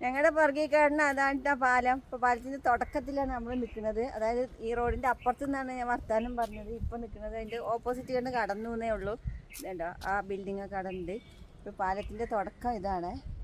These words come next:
ദേ ഇതാണ്. ഇപ്പൊ ഇവിടുന്ന് അങ്ങോട്ട് നടന്ന അറ്റത്ത് പോയിട്ട് നമുക്ക് ബസ് കയറാം.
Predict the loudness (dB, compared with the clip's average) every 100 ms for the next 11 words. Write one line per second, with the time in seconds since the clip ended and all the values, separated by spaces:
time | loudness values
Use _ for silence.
0 | -10 -14 -16 -16 -12 -8 -8 -4 -2 -2
1 | -6 -8 -10 -8 -6 -4 -4 -2 -2 0
2 | 2 2 2 0 -2 0 -2 -2 0 0
3 | 0 -4 -4 -2 -2 -4 -6 -4 -6 -4
4 | -6 -4 -4 -4